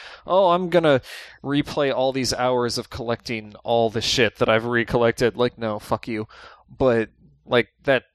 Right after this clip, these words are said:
it, it's not even a choice, even if I wanted to, 'cause I don't have the save point. But still, it was just like, "Hmm,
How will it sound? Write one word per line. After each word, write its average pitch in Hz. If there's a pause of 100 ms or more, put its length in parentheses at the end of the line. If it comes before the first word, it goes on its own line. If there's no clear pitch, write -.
it, 190
it's -
not 147
even 120
a 107
choice, 110
even 110
if 113
I 110
wanted 104
to, 113 (180)
'cause 127
I 120
don't 113
have 113
the -
save 110
point. 117 (220)
But -
still, 117
it -
was -
just -
like, 120 (260)
"Hmm, 160